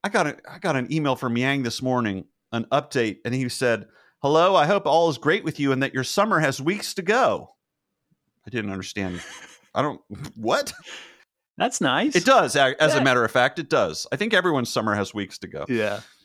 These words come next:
Speaker 1: But then he
Speaker 2: He's, uh,
Speaker 1: said, "New Forward Party members are up to nearly forty thousand since our announcement and growing every day."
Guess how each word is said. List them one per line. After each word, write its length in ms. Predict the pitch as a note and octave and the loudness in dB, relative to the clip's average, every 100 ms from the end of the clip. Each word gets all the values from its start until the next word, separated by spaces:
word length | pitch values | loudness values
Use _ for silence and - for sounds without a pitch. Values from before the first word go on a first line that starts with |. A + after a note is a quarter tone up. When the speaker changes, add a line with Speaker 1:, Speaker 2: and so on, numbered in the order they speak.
| _ | _
Speaker 1:
But 120 | D#3+ | 0
then 120 | G3+ A#3 | 2 2
he 60 | |
Speaker 2:
He's, 80 | G3 | 2
uh, 40 | |
Speaker 1:
said, 160 | - C#3 | 2 2
"New 240 | F3 D4 | 2 2
Forward 480 | D4 B3+ B3+ A#3+ A3 F#3+ | 0 2 4 4 2 2
Party 320 | A#3 A#3+ F#3+ | 2 2 2
members 400 | D3+ C#3+ D3 - | 0 2 0 2
are 240 | D3+ E3 | 2 4
up 180 | F3+ F#3 | 2 2
to 100 | F3 | -2
nearly 360 | F3 G3 F3 - | 2 2 2 -2
forty 420 | - G#3+ B3 C4 | 0 0 2 -2
thousand 680 | - G#3+ A3 A#3 A3+ B2 | 0 4 6 4 2 -6
since 280 | A2+ D#3 C#3 | -6 -8 0
our 160 | E3+ E3 | 2 2
announcement 580 | E3 E3 F3 - G#2 - | 2 0 -2 -4 -6 -2
and 160 | D3+ | -2
growing 440 | B2+ E3+ F#3 F3+ E3 | 0 2 4 2 2
every 260 | D#3 D3+ | 2 0
day." 440 | C3 C3+ G#2 E2 | 2 2 2 -2